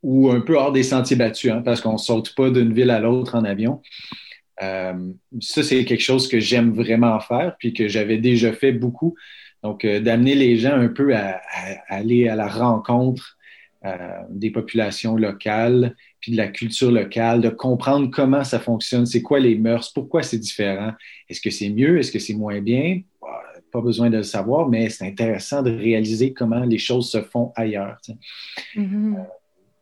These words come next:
Speaker 1: fait que ça, ça, j'ai réalisé que j'ai vraiment, j'ai vraiment, vraiment, euh, j'aime vraiment ça. Puis, euh, je pense qu'en tant que couple, ça nous a montré aussi qu'on pouvait être vraiment solide.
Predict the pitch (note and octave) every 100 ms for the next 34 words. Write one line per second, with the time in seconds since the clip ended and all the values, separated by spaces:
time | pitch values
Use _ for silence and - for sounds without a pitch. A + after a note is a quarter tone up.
0 | _ - G#2+ - - C#3+ C3+ B2+ - D3+
1 | C#3 A#2 G#2 A2 C3 A#2 G2 A2 A2+ B2
2 | B2 - _ - A2+ - G#2 A2 B2+ B2
3 | B2 A2 G#2+ A2 A2 G2 F#2+ A2 C3 A2
4 | A2 G#2 - C3+ - - - _ _ _
5 | - - A2 A2 G#2 F#2+ F#2 F#2 - F3
6 | D#3+ C3 - A2+ - - F3 - A#2 A#2
7 | A#2 A2+ A2 D3 C#3+ - E3+ C3 A#2 A#2
8 | A#2+ A#2+ A#2 B2+ C3 C3 A2 C3+ A#2+